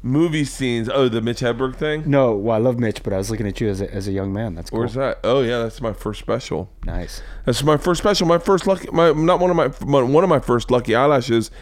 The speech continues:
Speaker 1: is on that poster. And the, uh, Lucky Eyelash that just came out this morning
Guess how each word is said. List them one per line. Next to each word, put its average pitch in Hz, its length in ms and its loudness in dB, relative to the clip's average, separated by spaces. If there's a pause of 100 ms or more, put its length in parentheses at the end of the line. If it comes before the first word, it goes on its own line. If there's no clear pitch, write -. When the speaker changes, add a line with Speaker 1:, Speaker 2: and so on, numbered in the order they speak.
(140)
Speaker 1:
is 104 140 2
on 127 200 2
that 143 140 2
poster. 156 500 0 (400)
And 135 160 4
the, 131 100 6
uh, 131 120 6
Lucky 139 260 4
Eyelash 143 320 4
that 135 160 4 (300)
just 147 200 2
came 147 200 2
out 131 100 2
this 135 160 -4
morning 180 380 0